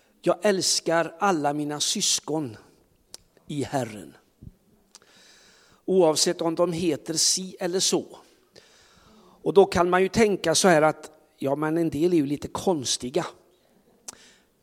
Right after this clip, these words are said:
Inklusive du då, eller jag. Och det är ju så här att, varför älskar jag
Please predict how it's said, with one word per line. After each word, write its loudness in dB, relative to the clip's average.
Inklusive -4
du -6
då, -4
eller -8
jag. -6
Och 4
det 2
är 6
ju 6
så 6
här 8
att, 2
varför 4
älskar 4
jag 2